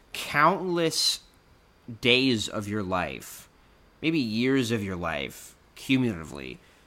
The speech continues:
telling people things that weren't true. That is bad. And I think the question of, like, what if you're spreading lies to people,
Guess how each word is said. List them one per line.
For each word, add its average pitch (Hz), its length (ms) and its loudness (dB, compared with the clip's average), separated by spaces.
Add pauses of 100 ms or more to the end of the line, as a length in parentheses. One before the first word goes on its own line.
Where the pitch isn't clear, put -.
(600)
telling 165 420 4
people 131 320 -6
things 85 400 -8
that 87 160 -4
weren't 98 260 -8
true. - 240 -12 (1120)
That 113 640 6 (680)
is 113 240 0
bad. 131 640 4
And 113 540 0 (280)
I 117 140 0
think 226 360 -4
the 180 80 -2
question 160 300 4
of, 131 80 -2
like, 120 200 2
what 113 360 0
if - 160 -2
you're 208 160 0
spreading 143 640 4
lies 110 420 0
to 104 80 -8
people, 87 500 -8